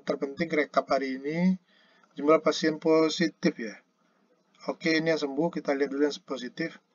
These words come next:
Tiga puluh dua orang hari ini, hari Selasa per dua puluh sembilan September dua puluh, sebanyak tiga puluh dua orang, terdiri dari dua puluh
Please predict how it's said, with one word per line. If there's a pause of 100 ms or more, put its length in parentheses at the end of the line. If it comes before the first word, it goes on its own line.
(880)
Tiga
puluh
dua
orang
hari
ini,
hari
Selasa
per
dua
puluh
sembilan
September
dua
puluh, (640)
sebanyak
tiga
puluh
dua (120)
orang, (400)
terdiri
dari
dua
puluh